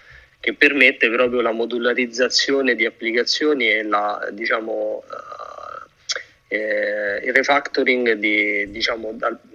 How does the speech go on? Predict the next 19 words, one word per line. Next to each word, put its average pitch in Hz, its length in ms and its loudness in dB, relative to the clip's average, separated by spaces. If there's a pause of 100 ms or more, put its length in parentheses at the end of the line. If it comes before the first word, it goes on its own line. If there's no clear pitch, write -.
(140)
sul, 117 540 0
sul 123 180 -4
front-end 120 580 0
di 123 220 -2
applicazioni 127 600 0
monolitiche, 123 920 0
il - 140 -12
che 131 160 0
poi 117 140 0
permette 120 440 0
anche 123 300 -2
di 104 120 -2
utilizzare 110 600 0
diversi 117 500 0
framework, 120 680 2
versioni 123 400 0
di 117 120 0
framework 127 580 2
contemporaneamente. 104 1160 -4